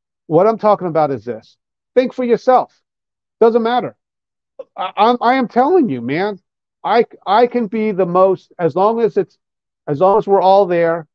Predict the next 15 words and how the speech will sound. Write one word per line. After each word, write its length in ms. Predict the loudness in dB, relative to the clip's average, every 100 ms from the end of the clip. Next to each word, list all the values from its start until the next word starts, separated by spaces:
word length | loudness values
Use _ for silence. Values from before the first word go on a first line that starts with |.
| -14
and, 120 | -12
and 260 | -8 -6 -2
hanging 260 | -2 -2
out 100 | -4
and 100 | -6
chilling, 380 | -8 -4 -4 -6 _ _ _ _ _ _ _ _ _ _ _
I 160 | -2 0
could 140 | 2
even 220 | 2 2 2
go 260 | 4 4
to 160 | 0 -2
Donald 320 | 0 0 -2
Trump 300 | -4 -6 -6
and 140 | -10 -8
say, 240 | -6 -8